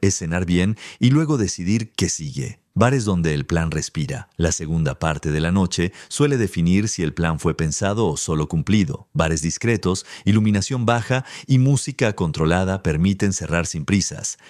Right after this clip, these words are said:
Handshake Speakeasy, Amberes sesenta y cinco, Juárez. Reserva obligatoria. Ideal para conversación sin ruido. Licorería Limantur, Álvaro Obregón ciento seis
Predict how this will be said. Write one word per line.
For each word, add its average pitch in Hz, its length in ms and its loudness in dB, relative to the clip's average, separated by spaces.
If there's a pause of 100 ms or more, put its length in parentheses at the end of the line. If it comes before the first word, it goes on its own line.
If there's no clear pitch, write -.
Handshake 104 580 0
Speakeasy, 95 720 -2 (140)
Amberes 135 400 2
sesenta 87 340 -6
y 80 60 -2
cinco, 104 560 -2
Juárez. - 520 -2 (120)
Reserva 78 400 -2
obligatoria. 80 800 0 (180)
Ideal 95 420 4
para 92 260 0
conversación 98 680 0
sin 104 200 -2
ruido. 78 420 0 (400)
Licorería 110 680 4
Limantur, 101 640 2 (400)
Álvaro 90 380 4
Obregón 80 420 0
ciento 85 300 -2
seis 127 460 -2